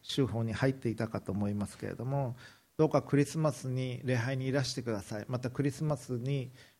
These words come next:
礼拝にお友達をお誘いください。クリスマスに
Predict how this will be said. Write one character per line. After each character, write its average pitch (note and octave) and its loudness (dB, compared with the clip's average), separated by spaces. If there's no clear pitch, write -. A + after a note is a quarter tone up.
礼 C3 8
拝 C3 2
に C#3 2
お A#2+ 2
友 C3+ 4
達 B2+ 4
を B2+ 4
お B2+ 0
誘 C3+ 6
い - 2
く C3 -4
だ B2+ 2
さ B2+ 2
い。 A2+ -2
ク - 2
リ E3 8
ス E3 -4
マ F3+ 2
ス D3+ -4
に C3 -2